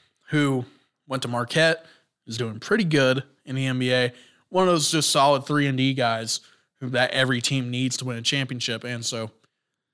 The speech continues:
you know, they had him at eighty-five. And number seventy-nine, again, this might be out, out there. For me, it was Luke Zeller out of Washington, Indiana. Yes, the brother of Tyler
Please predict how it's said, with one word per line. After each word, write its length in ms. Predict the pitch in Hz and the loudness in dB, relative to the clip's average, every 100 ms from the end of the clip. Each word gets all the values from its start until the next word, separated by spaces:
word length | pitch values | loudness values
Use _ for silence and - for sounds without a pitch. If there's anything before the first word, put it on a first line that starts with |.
| _ _ _ - | _ _ _ -8
you 80 | |
know, 60 | 123 | -2
they 100 | 113 | 2
had 180 | 131 127 | 2 2
him 140 | 131 | 0
at 60 | 123 | 0
eighty-five. 480 | 127 120 135 131 127 | 0 0 2 2 2
And 60 | |
number 220 | 170 254 220 | 0 2 2
seventy-nine, 760 | 190 185 156 143 147 139 123 - - _ _ _ _ _ _ _ _ _ _ _ _ | 2 2 2 2 2 2 -2 -10 -20 _ _ _ _ _ _ _ _ _ _ _ _
again, 240 | 117 107 101 | -14 -10 -6
this 160 | 120 | -6
might 160 | 135 120 | -4 -6
be 120 | 110 | -4
out, 240 | 107 104 - - | -4 -4 -8 -4
out 220 | 113 110 | -4 -2
there. 260 | 104 101 - _ _ _ _ _ _ _ _ _ _ _ _ _ _ | -4 -4 -8 _ _ _ _ _ _ _ _ _ _ _ _ _ _
For 160 | - 113 | -10 -6
me, 520 | 123 175 185 135 123 | 0 2 2 2 0
it 40 | 139 | 0
was 200 | 135 127 | 0 2
Luke 240 | 147 131 | 2 2
Zeller 500 | - 127 117 104 101 _ _ _ - | 2 2 0 -2 -8 _ _ _ -4
out 100 | 127 | -2
of 80 | 117 | 0
Washington, 580 | 123 123 135 123 131 | 2 4 2 0 0
Indiana. 640 | 131 139 139 131 131 131 123 _ _ | 0 0 0 0 -2 -4 -8 _ _
Yes, 460 | 127 143 156 156 - | 0 4 4 2 -2
the 100 | 151 | -2
brother 640 | 135 143 147 143 143 139 - - _ _ | 2 4 4 4 2 0 -2 -20 _ _
of 320 | 131 127 123 | 0 0 0
Tyler 720 | - 135 131 139 135 139 143 | -4 2 2 4 2 2 0